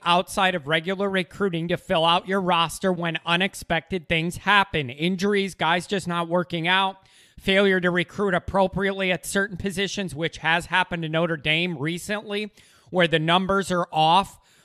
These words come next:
in guys in certain position groups, okay? Now, that's a plus. On the downside of this portal-specific situation,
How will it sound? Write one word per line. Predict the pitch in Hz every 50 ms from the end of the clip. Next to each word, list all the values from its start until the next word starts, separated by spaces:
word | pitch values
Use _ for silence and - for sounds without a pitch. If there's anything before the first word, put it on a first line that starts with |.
| _ _ _ _ _
in | - 190 170 160 147
guys | 165 165 175 175 175 147 165
in | 175 165 147
certain | - - 185 185 180 175 160
position | - 180 202 175 170 226 226 - - 208 180 151
groups, | 120 147 151 113 95 - - - -
okay? | - 170 165 185 190 - _ _ _ _ _ _ _ _ _ _ _ _ _ _ _ _
Now, | 180 214 208 185 143 127 113
that's | 175 185 208 220 - - 240
a | 233
plus. | - - - - 214 254 269 240 - - - - - - - _ _ _ _ _ _ _ _ _ _ _ _ -
On | - 214 220 226
the | 233 233
downside | 180 147 196 202 220 247 277 294 285 277 - - - 226 190 175 156 170 165 156 185
of | 185 180 151 127
this | 170 165 143 120 - - - -
portal-specific | - - 214 247 254 262 262 269 262 254 - - - - 233 196 - - - - 254 254 247 - 208 180 - -
situation, | - - 185 170 - - - 165 147 139 131 123 - - 123 95 -